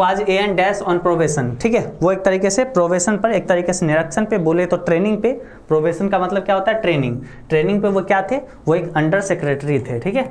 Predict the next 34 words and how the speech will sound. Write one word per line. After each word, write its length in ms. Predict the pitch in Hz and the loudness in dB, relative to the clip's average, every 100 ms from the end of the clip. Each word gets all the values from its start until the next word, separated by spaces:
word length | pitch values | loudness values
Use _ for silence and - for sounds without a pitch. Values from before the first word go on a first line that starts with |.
| - 135 | -6 0
वही 140 | 131 | 0
सवाल 340 | 127 147 214 254 - | 0 0 -2 -4 -2
थोड़ा 160 | 147 | 0
सा 160 | 139 226 | 2 0
घुमा 260 | 156 135 127 | 0 0 -2
फिरा 240 | 131 127 | 0 -2
के 140 | 127 | -2
पूछा 340 | - 147 131 123 | -4 -2 -2 -4
गया। 220 | - - - - - - - - | -4 -10 -14 -20 -20 -20 -20 -2
ठीक, 400 | 226 226 - - - - - | -2 -2 -6 -18 -20 -20 -4
तो 60 | 156 | 0
देखो 240 | 180 175 | 2 2
यहाँ 360 | 147 165 156 254 | 2 2 2 2
पे 60 | 254 | 2
हम 140 | 208 | 2
आपको 240 | 196 196 208 | 2 0 -2
कितना 300 | 190 170 202 | -2 0 2
questions 400 | 208 202 214 202 | 2 0 0 2
करवाए 340 | 190 185 185 | 2 2 2
हैं? 260 | 190 254 - - - | 0 -4 -8 -20 -2
कुल 160 | 202 214 | 0 2
मिला 200 | 196 185 | 2 2
के 120 | 220 | 0
उनचास 520 | 214 170 170 190 190 | 2 2 4 2 2
questions 320 | 170 - 156 | 0 0 0
करवाए 360 | - 135 127 127 | 2 2 2 2
हैं। 140 | 123 | 0
ठीक 160 | 127 220 | 0 -2
है, 60 | |
इस 220 | 202 185 180 | 0 -2 0
question 360 | 196 180 196 | -2 0 -2
से 140 | 185 202 | 0 -2
possible 560 | 202 156 196 190 196 | 0 0 2 0 0
हर 220 | - 175 | 0 0